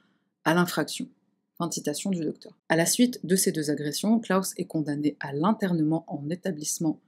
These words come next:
spécialisé. On est en mille neuf cent soixante-seize quand Klaus approche la libération et la réhabilitation. Mais il est contraint d'accepter la castration chimique.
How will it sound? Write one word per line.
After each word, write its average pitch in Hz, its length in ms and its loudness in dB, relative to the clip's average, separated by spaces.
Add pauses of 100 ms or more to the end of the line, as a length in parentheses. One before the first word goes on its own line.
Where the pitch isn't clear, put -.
(220)
spécialisé. 156 960 0 (520)
On 147 160 2
est 185 160 0
en 165 60 0
mille 175 160 2
neuf 170 140 0
cent 160 260 -4
soixante-seize 151 720 0
quand - 320 -2
Klaus 175 320 -6
approche - 400 -4
la 160 180 0
libération 151 720 -2
et 196 220 4
la 165 180 -2
réhabilitation. 160 840 -4 (340)
Mais 190 160 6
il 254 80 8
est 294 60 4
contraint 185 460 -4
d'accepter 180 680 -2 (300)
la 147 100 -4
castration 180 520 -2
chimique. - 440 -6